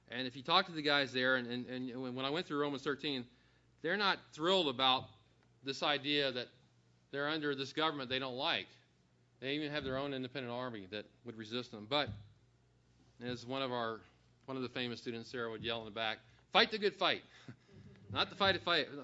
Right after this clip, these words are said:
fight the good fight of faith, just the fight, you know. So let's go after these guys. But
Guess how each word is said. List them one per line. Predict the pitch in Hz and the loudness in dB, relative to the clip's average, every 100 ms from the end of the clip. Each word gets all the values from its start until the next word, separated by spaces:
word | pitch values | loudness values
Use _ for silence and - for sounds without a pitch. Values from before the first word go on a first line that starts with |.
| 147 | 0
fight | 156 | 0
the | 143 | 2
good | 139 123 | 0 0
fight | 139 117 | 0 0
of | |
faith, | 110 185 117 110 | 2 4 4 2
just | 127 139 | -4 -8
the | - | -6
fight, | 170 156 92 - | 2 4 2 -4
you | 101 | -14
know. | 101 104 - - - | -14 -14 -20 -20 -20
So | - 131 | -12 -6
let's | 143 - | -6 -2
go | 151 | 2
after | 156 160 110 | 4 2 -2
these | 101 | -8
guys. | 107 92 78 - - - - _ _ _ _ _ _ _ _ _ _ - | -6 -6 -6 -12 -20 -20 -20 _ _ _ _ _ _ _ _ _ _ 0
But | 165 165 | 2 4